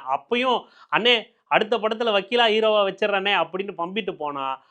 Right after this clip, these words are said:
அந்த வக்கீலையும் கடைசியில கோட்டை கழட்டிட்டு அருவாளை கொடுத்து ரவுடி பயலா காட்டுறான். இப்படி நம்ம சமூகத்தை எல்லாம் ரவுடியா சித்தரிக்கிறான், நாம விழிப்போட இருக்கணும், எச்சரிக்கையோட இருக்கணும் அப்படின்னு ஒரு சாதி சங்க தலைவரா தன்னை அடையாளப்படுத்திக்கிட்ட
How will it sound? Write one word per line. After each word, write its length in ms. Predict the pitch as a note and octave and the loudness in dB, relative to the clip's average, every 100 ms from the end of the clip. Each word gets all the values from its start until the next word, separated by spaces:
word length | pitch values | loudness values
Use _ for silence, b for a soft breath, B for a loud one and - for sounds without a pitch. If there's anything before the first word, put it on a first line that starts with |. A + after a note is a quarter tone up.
| b | b
அந்த 240 | F#3+ G#3 | -2 0
வக்கீலையும் 720 | E3+ D#3 G3 - D4 C4+ C4 C4 | 2 2 0 -2 2 2 2 -4
கடைசியில 400 | F#4 G#3+ A#3 A3 | -6 -2 -2 -2
கோட்டை 280 | G#3+ G#3+ G3 | -2 -2 -2
கழட்டிட்டு 600 | F#3+ F3 F3 G3+ G3 E3+ | -2 -2 -2 0 0 0
அருவாளை 440 | D#3 G3 G#3 F3+ | 0 2 2 0
கொடுத்து 320 | D3+ D3 F#3 | -4 -8 -4
ரவுடி 220 | D#3+ F3 G3+ | -2 0 -2
பயலா 320 | F3+ D#3 D3+ | -4 0 0
காட்டுறான். 580 | D3 C3 - C#3 D3+ A#2 _ _ _ _ | 0 -4 -2 -2 -2 -6 _ _ _ _
இப்படி 360 | E3+ F3 F3+ | -10 -2 2
நம்ம 220 | E3 D#3+ D3+ | 2 0 -2
சமூகத்தை 580 | F3 A3 C4+ C4 A3+ | -2 -2 0 -2 0
எல்லாம் 480 | G3 G3 A3 A#3 B3 | -2 -2 -4 0 0
ரவுடியா 340 | G3 G#3 A3+ A3+ | 2 0 2 0
சித்தரிக்கிறான், 680 | G#3+ - E3+ - D3+ C#3 C#3 | -2 -6 -6 -6 -8 -8 -4
நாம 260 | D3 D#3+ | -4 -4
விழிப்போட 520 | C#3+ D3 A#3+ A#3 A#3+ | -6 -6 -6 0 2
இருக்கணும், 440 | G#3 F3+ D#3 D3+ D3+ | 2 -2 -6 -6 -4
எச்சரிக்கையோட 440 | A#3+ A#3 A3 G#3 | -2 -2 -2 -2
இருக்கணும் 540 | E3+ B2+ C3 C#3+ E3 A#2+ _ _ _ _ _ _ _ C#3+ | -2 -6 -6 -2 -2 -2 _ _ _ _ _ _ _ 0
அப்படின்னு 680 | D3+ F#3 E3 B2+ C3+ C#3+ D3 _ _ _ | 0 0 -2 -2 -4 -4 -6 _ _ _
ஒரு 240 | D3 D#3 D#3 | -2 0 0
சாதி 540 | - D#3+ G3 C4+ C4+ | 4 6 8 6 4
சங்க 300 | C4+ A#3 A#3 | 0 0 0
தலைவரா 460 | - G3+ G#3+ A3+ A3 | 0 0 2 0 0
தன்னை 220 | G3 F3+ | -4 -2
அடையாளப்படுத்திக்கிட்ட 1200 | E3+ G3 A3 G#3+ G3+ E3 D#3+ D3 C3+ D#3+ A3 A#3+ | 0 2 4 2 -2 -8 -8 -12 0 2 4 2